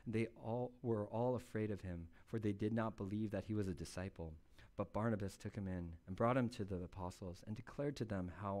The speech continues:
on the road he had seen the Lord who spoke to him, and how at Damascus he had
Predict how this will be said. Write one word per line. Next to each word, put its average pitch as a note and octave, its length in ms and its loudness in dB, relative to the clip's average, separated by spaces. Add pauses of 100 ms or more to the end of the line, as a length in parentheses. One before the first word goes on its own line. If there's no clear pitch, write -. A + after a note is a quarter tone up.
on G#2+ 220 -2
the A2+ 80 -4
road G#2 440 4 (260)
he - 140 -6
had F#2+ 140 0
seen D#3 460 0
the B2+ 100 4
Lord F#2 400 2 (180)
who A#2 100 0
spoke A#2 380 0
to G#2 80 -4
him, F2+ 300 -2 (200)
and G#2+ 120 -2
how B2+ 180 2
at B2+ 140 2
Damascus A2 640 0 (180)
he - 220 -6
had G2 180 -4